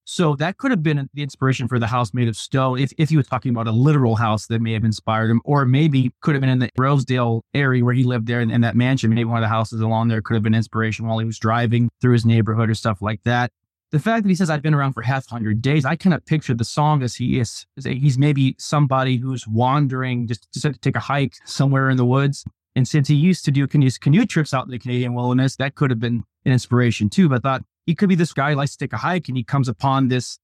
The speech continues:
house, stone house, out in the middle of nowhere, and curiosity gets the best of him. And, or it could be the fact maybe he's somebody who went too far into, into his walk and his hike, and he has no idea where he is, and he sees the house, and maybe he's thinking, "Oh, somebody's here. Maybe they can help me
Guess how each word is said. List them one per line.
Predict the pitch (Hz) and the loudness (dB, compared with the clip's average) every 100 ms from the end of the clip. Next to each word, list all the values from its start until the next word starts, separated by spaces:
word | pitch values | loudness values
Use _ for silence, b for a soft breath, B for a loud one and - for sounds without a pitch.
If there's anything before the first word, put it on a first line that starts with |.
| _ | _
house, | - 139 143 139 - | -6 -2 -2 -2 -10
stone | - - 139 | -12 -4 -2
house, | 127 143 156 143 - - _ | 0 2 0 0 -8 -20 _
out | - 151 160 | -4 -4 0
in | |
the | 151 | -2
middle | 143 | -2
of | 135 | -2
nowhere, | 135 151 202 139 127 | 0 2 2 0 0
and | 127 - _ | -4 -8 _
curiosity | - 147 139 139 131 131 | -2 2 2 0 0 -2
gets | 131 - | -2 -2
the | 117 | -2
best | 139 175 - | 0 -2 -2
of | 139 | 0
him. | 139 - | 0 0
And, | 135 135 120 _ - | 2 2 0 _ -2
or | 208 240 - | 0 0 -2
it | 165 | -4
could | - 170 | -2 -2
be | |
the | 143 | -2
fact | - 151 | -4 -6
maybe | 147 143 | -4 -2
he's | 131 160 | -2 -2
somebody | 170 151 139 | 2 2 0
who | 139 135 _ | -4 -6 _
went | 135 151 | 0 0
too | - 208 | 4 0
far | - 131 123 | 2 0 2
into, | 123 131 | -2 0
into | 135 135 | 2 2
his | 117 | 2
walk | 120 127 123 | 2 0 0
and | 127 | -2
his | |
hike, | 120 123 | 0 -2
and | 123 | 2
he | 147 | 2
has | 127 | 2
no | 131 131 | 2 0
idea | 131 131 127 | 2 2 2
where | 123 | 2
he | 131 147 | 2 2
is, | 147 | 2
and | 127 | 0
he | 127 | -6
sees | 127 120 | -2 -2
the | 110 | -2
house, | 131 147 143 127 | 0 0 0 0
and | 123 | -2
maybe | 127 | -2
he's | 123 | -6
thinking, | 135 127 127 | -6 -6 0
"Oh, | 151 | 0
somebody's | 131 151 143 135 120 110 | 2 0 0 0 -4 -6
here. | - 220 220 156 135 - _ - | -2 2 4 2 0 -4 _ -2
Maybe | 156 147 | 0 2
they | 151 | 0
can | 139 | 0
help | 143 156 | 0 2
me | 147 147 135 | 4 4 2